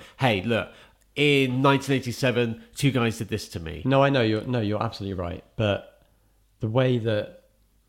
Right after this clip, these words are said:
Speaker 2: it played out, I felt uncomfortable. I don't know. It just, it did feel slightly like she was withholding information because there were moments where he'd said something like, or he'd implied that he was her first man, and she kind of just let him have it, right?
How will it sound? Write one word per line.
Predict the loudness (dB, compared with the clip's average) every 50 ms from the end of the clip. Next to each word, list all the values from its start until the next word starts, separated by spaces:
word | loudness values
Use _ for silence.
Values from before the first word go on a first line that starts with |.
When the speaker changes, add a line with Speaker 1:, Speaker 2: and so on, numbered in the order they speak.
| _ _ _ _ _
Speaker 2:
it | -6 -6 -6 -6 -6
played | -4 -4 -2 -2 -2 -4 -4
out, | -6 -6 -6 -6 -6 -8 -10 -14 _ _ _ _
I | -10 -10
felt | -8 -6 -8 -8 -8
uncomfortable. | -8 -8 -8 -8 -8 -8 -10 -8 -6 -6 -6 -6 -8 -10 -12 _ _ _ _ _ _ _ _ _ _ _ _ _ _ -12
I | -10
don't | -8 -6 -4 -2
know. | 0 0
It | 0 0 -2 -4
just, | -4 -6 -6 -8
it | -8 -4 -2
did | -2 -2 -2
feel | -2 -4 -4 -2
slightly | -2 -4 -4 -4 -4 -6
like | -8 -8
she | -6 -8
was | -8 -8
withholding | -6 -8 -8 -8 -8 -6 -6 -6 -6 -6 -6 -8
information | -8 -8 -8 -6 -6 -6 -8 -8 -8 -10
because | -8 -8 -8 -8 -8 -6
there | -6 -6
were | -4 -4 -4
moments | -4 -4 -4 -4 -6 -8 -10 -10 -12 -16 -14 -10
where | -8 -6 -6 -4
he'd | -4 -4 -4 -6 -6
said | -8 -8 -8 -8 -8 -8 -10
something | -10 -10 -10 -8 -8
like, | -8 -8 -8 -10 -12 -16 _ -20 -20 -20 _ _ _ _ _ _ _ _ _ _ _ _ _ _
or | -6 -4 -2
he'd | -2 -2 -2 -2
implied | -4 -6 -6 -6 -6 -4 -4 -6 -6
that | -6 -8 -6
he | -6 -6
was | -6 -8 -8
her | -8 -8 -8
first | -8 -8 -8 -8 -8 -8 -10 -12 -14 -12 -10
man, | -8 -8 -6 -6 -6 -8 -8
and | -8 -8 -8 -10 -12
she | -12 -12 -12 -10
kind | -10 -10 -10
of | -10
just | -10 -10 -10
let | -8 -8 -8
him | -10 -10
have | -10 -10 -10 -12
it, | -12 -12 -12
right? | -14 -14 -14 -16 -18